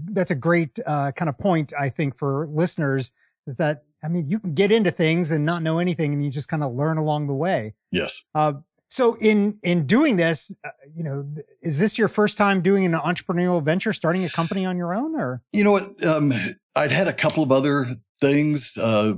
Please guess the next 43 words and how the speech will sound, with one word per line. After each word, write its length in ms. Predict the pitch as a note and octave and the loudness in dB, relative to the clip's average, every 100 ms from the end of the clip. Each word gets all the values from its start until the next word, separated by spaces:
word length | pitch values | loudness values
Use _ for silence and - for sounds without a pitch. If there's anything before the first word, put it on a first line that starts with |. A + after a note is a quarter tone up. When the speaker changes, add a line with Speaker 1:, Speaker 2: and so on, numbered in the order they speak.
| - | -4
Speaker 2:
photography 720 | G#2+ A#2 A#2 A#2 A2+ B2 A#2+ | -4 0 2 0 0 0 0
thing, 280 | A#2 A#2 A#2 | 0 2 2
but 160 | G#2+ | 2
it 80 | A2 | 0
was 160 | A#2+ A2 | 0 0
always 240 | C#3+ C3+ | 0 2
a 60 | B2+ | 0
side 400 | - B2+ A#2+ F#2+ | 0 2 2 2
gig, 320 | G2+ G#2+ A#2 | 2 2 2
as 500 | F#2+ F2 - - - _ - | 0 0 -6 -10 -12 _ -10
you 180 | G2+ G2 | -4 0
mentioned 420 | G#2+ G#2+ G2 F#2 | 0 0 0 2
as 240 | F#2 F#2 | 2 0
far 220 | - G2 | -2 0
as 160 | F#2+ F2+ | 0 -2
what 120 | F#2 | -6
the 180 | G2 F#2 | -2 -4
topic 420 | - A#2 A#2 F#2 | 0 -2 0 -4
is 120 | F#2 | -4
here, 160 | - G#2 | -2 -2
a 40 | |
side 340 | F#2+ - A#2 G2+ | -2 0 2 2
gig. 240 | F2+ F2 - - - - | -2 -4 -8 -12 -10 -4
It 120 | G#2 | 0
wasn't 300 | A#2+ B2+ A#2+ | 4 2 0
primary 440 | - C3 A#2 G#2+ G2+ | 0 2 4 2 0
source 360 | - A2+ - | -2 -2 -2
of 120 | F2 | 0
income, 420 | - D3+ - F2 F2 | 0 2 0 -2 -2
but 200 | F#2+ G2 | -2 0
it 100 | G#2+ | 0
was 220 | G2+ G2 | 0 0
a 120 | G#2+ | -2
side 380 | G#2+ F#2+ F#2+ E2 | 0 0 0 2
gig. 200 | G2+ G2+ | 0 0
So 140 | - | 0
I 60 | A2+ | 2
did 220 | A#2+ B2 | 2 4
that. 300 | G2+ G#2 G#2 - - - - - | 4 2 0 -10 -16 -16 -18 -4
And 500 | A2 A2 G#2+ G#2+ F#2+ | 2 4 4 2 2
I 140 | G#2+ | 2
learned 360 | A2 B2 A#2+ A#2 | 4 4 4 2
a 100 | A2 | 0